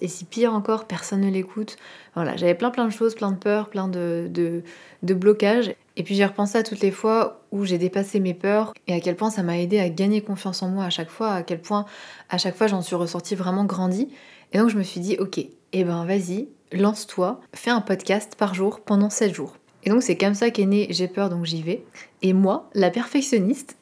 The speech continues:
j'ai commencé à enregistrer, à poster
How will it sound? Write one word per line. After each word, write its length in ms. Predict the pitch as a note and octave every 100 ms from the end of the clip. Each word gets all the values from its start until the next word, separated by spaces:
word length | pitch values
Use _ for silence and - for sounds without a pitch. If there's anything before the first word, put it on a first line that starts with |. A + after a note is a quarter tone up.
| -
j'ai 460 | E3 G3 A3+ A#3 - _ _ _ -
commencé 400 | D4 C4+ B3 A#3+
à 80 | G#3+
enregistrer, 640 | G3 G3+ F#3+ - - G#3+
à 80 | B3
poster 580 | B3 A3+ G#3+ - A3